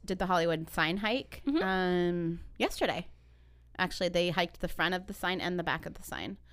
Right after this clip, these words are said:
Speaker 1: I've never done that hike either.
Speaker 2: Oh, I haven't hiked up there, but I went up there on horseback.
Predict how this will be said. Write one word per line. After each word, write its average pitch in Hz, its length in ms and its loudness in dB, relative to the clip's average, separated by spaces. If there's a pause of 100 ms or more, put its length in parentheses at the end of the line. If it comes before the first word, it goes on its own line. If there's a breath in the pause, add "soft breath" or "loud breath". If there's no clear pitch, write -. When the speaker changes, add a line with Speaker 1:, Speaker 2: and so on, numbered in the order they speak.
(220 soft breath)
Speaker 1:
I've 208 120 0
never 233 200 4
done 247 160 2
that 196 180 2
hike 156 260 -4
either. 160 360 -4 (920 loud breath)
Speaker 2:
Oh, 240 340 12
I 240 120 8
haven't 330 400 2
hiked - 340 0
up 254 140 -4
there, 277 180 2
but 240 160 0
I 214 100 4
went 214 180 0
up 220 160 -4
there 202 120 2
on 185 140 2
horseback. 185 560 -2